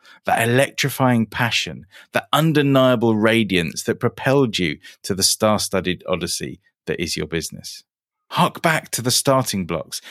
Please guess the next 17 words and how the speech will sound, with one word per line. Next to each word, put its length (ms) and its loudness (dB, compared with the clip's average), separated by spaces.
the 80 -2
genesis 580 0
of 100 -8
your 140 2
journey, 480 -2
when 140 2
every 240 2
notion 580 2
was 140 0
a 80 -2
revelation, 720 0
every 220 2
hurdle 460 2
merely 300 2
a 60 2
stepping 440 -2
stone. 400 -10